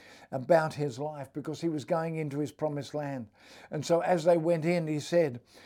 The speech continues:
"God promised me my mountain. Now I want it." Amen. Remember this now, "I shall live and not die." Psalm ninety-one says, "With long life will I satisfy you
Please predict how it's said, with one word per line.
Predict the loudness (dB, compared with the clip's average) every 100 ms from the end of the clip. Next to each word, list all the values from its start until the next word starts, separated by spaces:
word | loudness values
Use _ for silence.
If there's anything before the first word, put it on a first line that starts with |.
| -12 8
"God | 10 10
promised | 6 4 4 -2 -4
me | -10 -10 -16 -16 -2
my | 0
mountain. | 2 2 0 -2 -8 -14 -16 _ _
Now | -4 0 2 4 2 -2 -8
I | -4 -4
want | -4 -6 -6 -8
it." | -12 -14 -18 -8
Amen. | -6 -4 -4 -6 -14 _ _ _ _ _ _ _ -2
Remember | 6 8 8 6
this | 4 2
now, | -4 -6 -10 -18 -20 -4
"I | -2
shall | 0 -2 0
live | 2 2 0 -4 -10 -10 -4
and | 0
not | 0 -2 -2
die." | -4 -2 -4
Psalm | 2 2 2
ninety-one | 0 2 0 0 -2 -4
says, | -2 -2 0
"With | -2 0
long | 0 2
life | -2 -2 -6
will | -6 -8
I |
satisfy | -6 -6 -6 -10 -12 -10 -8
you | -8 -10